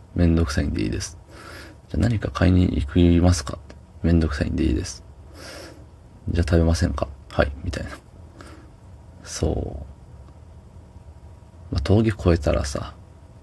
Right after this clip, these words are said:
あんま気にならなくなるもんじゃない。あの、お腹空いたっていうのも。そう。で、仕事中もさ、決まった時間になんか、ご飯休憩みたいのは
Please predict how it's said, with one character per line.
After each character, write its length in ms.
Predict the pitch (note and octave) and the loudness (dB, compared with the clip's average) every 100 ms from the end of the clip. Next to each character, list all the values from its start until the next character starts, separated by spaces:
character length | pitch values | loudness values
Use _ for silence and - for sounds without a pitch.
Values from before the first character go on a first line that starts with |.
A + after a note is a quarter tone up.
| - - - - - | -20 -20 -20 -20 -4
あ 80 | F2 | 0
ん 20 | |
ま 80 | E2 | 0
気 180 | - E2+ | 0 2
に 80 | |
な 100 | E2+ | 4
ら 80 | E2 | 4
な 80 | - | 2
く 100 | D#2+ | -2
な 100 | D#2 | 0
る 80 | D2 | 0
も 140 | A#1 | 0
ん 40 | G#1 | -2
じ 60 | |
ゃ 60 | - | -6
な 100 | - | -10
い。 60 | - - - - - - - - - - | -18 -20 -20 -20 -20 -20 -20 -20 -20 -12
あ 60 | - | -8
の、 120 | - | -4
お 0 | |
腹 180 | - - | -2 -2
空 160 | F#2+ D#2+ | -4 -4
い 80 | |
た 160 | D2+ - | -2 -2
っ 60 | - | -2
て 180 | - | -4
い 40 | - | -6
う 20 | |
の 60 | - | -6
も。 60 | - - - - - - - - - - - - | -12 -18 -20 -20 -20 -20 -20 -20 -20 -20 -20 -14
そ 420 | - - - - - - - - - - - - - - - - - - - | -6 -2 -2 -6 -10 -18 -20 -20 -20 -20 -20 -20 -20 -20 -20 -20 -20 -16 -6
う。 20 | |
で、 120 | D#2+ C#2+ | -2 0
仕 180 | - | 0
事 240 | F#2 A#2 B2 | 0 0 -2
中 300 | - - G#2 | 0 2 4
も 120 | F#2+ | 2
さ、 280 | G2 - - - - - - - - - - - - - | 0 -4 -6 -12 -20 -20 -20 -20 -20 -20 -20 -12 -8 -4
決 120 | G#2 | 0
ま 100 | A#2+ | -2
っ 60 | B2 | 0
た 120 | A#2+ | 0
時 100 | A2 | 2
間 180 | G#2+ G2+ | 2 2
に 320 | F#2+ F#2 F2 - | 4 4 2 2
な 100 | F2+ | 0
ん 20 | |
か、 260 | - G#1+ - - - - - - - - - - - | 0 -4 -6 -18 -20 -20 -20 -20 -20 -20 -20 -20 -4
ご 80 | F2 | 0
飯 200 | F#2 G2 | 4 4
休 200 | F#2+ F#2+ | 4 0
憩 240 | - D#2+ | 2 0
み 120 | D2 C#2+ | 0 0
た 100 | B1+ | -2
い 60 | |
の 120 | A1 | -2
は 200 | G1+ G1+ | -4 -6